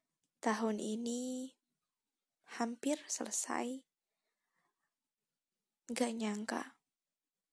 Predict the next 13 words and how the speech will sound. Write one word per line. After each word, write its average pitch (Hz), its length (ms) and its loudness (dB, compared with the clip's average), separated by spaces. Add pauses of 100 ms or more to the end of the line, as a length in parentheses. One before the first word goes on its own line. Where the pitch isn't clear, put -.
(360)
hidup 240 400 4 (160)
terus - 320 -4
berjalan 220 720 0
ternyata. 226 640 -4 (1040)
Senang 214 640 0
sedihnya 233 880 2 (240)
terbentuk 220 640 0
gitu - 320 0
aja. 226 400 -4 (2000)
Kita 262 240 4
semakin 220 560 2
jadi 208 240 -2
dewasa. 214 560 0